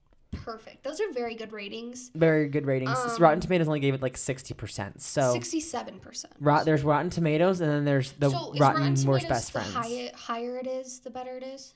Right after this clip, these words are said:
Speaker 2: Yeah, like, a hundred percent would be
Speaker 1: Okay,
Speaker 2: perfect.
Speaker 1: seventy percent is not that bad.
Speaker 2: No.
Speaker 1: Sixty-seven, seventy,
Speaker 2: High
Speaker 1: it's
Speaker 2: School
Speaker 1: not
Speaker 2: Musical, did you know? Fun fact. High School Musical two is the highest rated High School Musical on Rotten Tomatoes.
Speaker 1: What is it?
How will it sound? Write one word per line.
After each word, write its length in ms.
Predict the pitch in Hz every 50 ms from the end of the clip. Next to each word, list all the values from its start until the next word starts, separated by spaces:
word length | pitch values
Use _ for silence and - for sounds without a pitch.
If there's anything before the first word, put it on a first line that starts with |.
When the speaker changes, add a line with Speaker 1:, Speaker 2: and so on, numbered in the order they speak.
| _ -
Speaker 2:
Yeah, 200 | 139 135 - -
like, 180 | - 135 143 143
a 80 | 139
hundred 340 | 135 120 143 156 170 165 160
percent 440 | - 151 135 - 151 139 139 - -
would 120 | 139 135
be 240 | 127 135 127 127 123 523 523
Speaker 1:
Okay, 200 | - 370 359 330
Speaker 2:
perfect. 220 | - - 135 - -
Speaker 1:
seventy 180 | - - 453 415
percent 400 | - 359 330 - 320 302 285 247
is 120 | - - 240
not 220 | 233 214 190 175
that 280 | 170 170 - - - -
bad. 320 | - - - - - - - - - - _ _
Speaker 2:
No. 100 | - 113
Speaker 1:
Sixty-seven, 580 | - - 247 - 247 240 - 240 226 220 220 220
seventy, 320 | 220 - - 226 226 - - - _ - - - _ _ _ _
Speaker 2:
High 120 | - 160 170
Speaker 1:
it's 80 | 180
Speaker 2:
School 100 | - -
Speaker 1:
not 60 | 208 214
Speaker 2:
Musical, 280 | 214 214 208 202 -
did 200 | - 147 170 170
you 80 | 190 208
know? 240 | 180 135 120 139 - - _ _ _ _ _ _ _ _
Fun 220 | - - 120 117
fact. 340 | 117 110 107 110 - - _ _ _ _ _ _ _ _ _
High 100 | - 165
School 180 | 185 180 - 202
Musical 220 | 196 180 165 143
two 340 | 139 - - - 180 156 143
is 100 | 131 131
the 80 | - 131
highest 440 | 120 135 131 131 127 131 135 - 139
rated 220 | 131 123 117 110
High 120 | 117 123 107
School 200 | - - 131 127
Musical 480 | 120 113 113 127 - - 123 98 - _ -
on 320 | - 117 120 120 120 117 120
Rotten 280 | - 123 120 - - -
Tomatoes. 560 | - 98 107 107 85 73 - - - - - _ _
Speaker 1:
What 140 | - 233 233
is 160 | 233 220 202
it? 180 | - - -